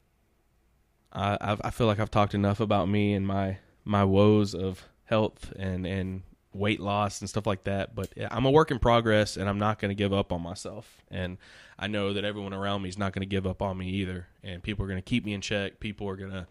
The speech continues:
call me out, and, uh, I welcome that, you know. I don't want people to, you know, get, uh, lazy on me and be like, "Yeah, well, I mean,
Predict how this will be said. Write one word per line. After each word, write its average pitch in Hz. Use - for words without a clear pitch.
call 165
me 147
out, 123
and, 107
uh, 98
I 110
welcome 110
that, 87
you 95
know. 98
I 101
don't 98
want 104
people 98
to, 92
you 104
know, 90
get, 104
uh, 92
lazy 110
on 101
me 117
and 98
be 101
like, 92
"Yeah, 131
well, 135
I 196
mean, 202